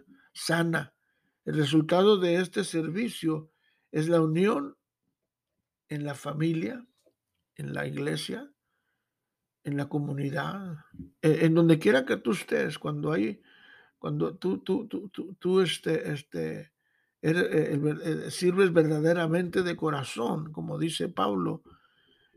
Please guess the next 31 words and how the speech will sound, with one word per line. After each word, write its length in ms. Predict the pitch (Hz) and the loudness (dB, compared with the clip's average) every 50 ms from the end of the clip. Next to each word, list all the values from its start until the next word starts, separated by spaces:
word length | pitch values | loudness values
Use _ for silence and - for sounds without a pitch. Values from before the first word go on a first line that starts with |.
| _ _ | _ _
este, 640 | - 143 139 - _ - 147 147 - - 170 156 | -6 -6 -6 -6 _ 0 0 0 0 -2 -4 -4
eh, 160 | 156 - - _ _ _ | -6 -6 -10 _ _ _
ata, 400 | - 160 165 170 170 - - - | 2 2 2 2 0 -4 -12 -12
o 80 | - - | -12 -12
sea, 160 | - 160 - | -12 -12 -12
te, 180 | - - 151 151 147 151 156 | -6 -4 -2 -2 -2 -4 -6
te, 160 | - 151 151 | -6 -8 -8
te, 240 | - - 156 151 160 | -6 -6 -6 -6 -6
te, 260 | - - 151 151 147 | -6 -6 -6 -6 -6
te, 240 | - - 160 156 160 | -6 -8 -8 -8 -8
te, 240 | - - - 170 | -12 -14 -16 -16
te 220 | 165 - - 160 151 | -14 -8 -6 -4 -4
am-, 240 | 147 147 147 156 - - 170 180 _ _ _ _ _ | -2 -4 -6 -8 -12 -18 -20 -20 _ _ _ _ _
te 180 | - - 151 143 131 - - - | -4 -2 -2 -2 -4 -8 -8 2
une 340 | - 160 190 202 185 180 | 6 6 8 8 8 6
uno 320 | 160 170 165 170 175 180 165 | 4 4 2 0 0 -2 -2
con 240 | - 156 147 147 165 | -2 -4 -2 -2 -4
otro 380 | 196 208 - - - 160 156 | -4 -4 -6 -6 -4 -4 -4
y, 140 | 160 156 - _ _ _ _ _ _ _ _ | -4 -6 -10 _ _ _ _ _ _ _ _
y 100 | - - | -8 -8
te 180 | 139 - - 156 | -2 0 2 2
atrae 640 | 147 143 - - 147 147 160 185 202 180 160 156 160 - | 2 2 -2 -2 0 4 8 8 10 8 8 4 0 -2
y, 360 | 175 151 143 - 156 151 156 - | -4 -4 -4 -4 -4 -8 -8 -10
y, 320 | 180 - 170 151 160 180 185 | -12 -10 -8 -8 -8 -10 -12
y 40 | 156 | -12
te 180 | - - 139 | -8 -8 -8
sana. 520 | - - - 175 196 214 190 165 151 151 _ _ _ _ _ _ _ _ _ _ _ _ _ | -6 -6 -4 -4 -4 -4 -4 -8 -10 -12 _ _ _ _ _ _ _ _ _ _ _ _ _
Si, 520 | _ - - - 151 147 143 147 151 151 147 | _ -16 -10 -6 -6 -4 -4 -6 -6 -8 -10
si 260 | - - - 147 147 | -10 -8 -6 -6 -4
necesitas 640 | 147 143 120 160 160 143 160 165 165 165 175 175 - | -4 -4 -4 -4 -4 2 2 2 2 4 0 0 0
sanidad 600 | - - 156 156 151 156 147 156 165 165 160 151 | -2 -2 -2 -2 -2 0 0 0 2 0 0 -2